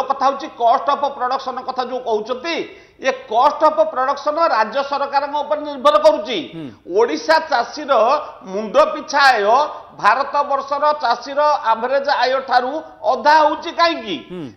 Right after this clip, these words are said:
Speaker 1: କାହିଁକି ନା ଏଠି ଜଳସେଚନ ବ୍ୟବସ୍ଥା ନାହିଁ, ଏଠି ବିଜୁଳି ବ୍ୟବସ୍ଥା ନାହିଁ, ଏଠି ଷ୍ଟୋରେଜ ବ୍ୟବସ୍ଥା ନାହିଁ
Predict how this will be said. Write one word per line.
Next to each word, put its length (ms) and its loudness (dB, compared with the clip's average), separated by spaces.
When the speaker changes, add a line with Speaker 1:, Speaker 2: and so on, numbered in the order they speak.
Speaker 1:
କାହିଁକି 480 -2
ନା 160 -6
ଏଠି 160 -6
ଜଳସେଚନ 540 -6
ବ୍ୟବସ୍ଥା 380 -2
ନାହିଁ, 320 -2
ଏଠି 200 -6
ବିଜୁଳି 400 -12
ବ୍ୟବସ୍ଥା 440 -2
ନାହିଁ, 260 -4
ଏଠି 240 -8
ଷ୍ଟୋରେଜ 500 -4
ବ୍ୟବସ୍ଥା 360 -2
ନାହିଁ 320 -4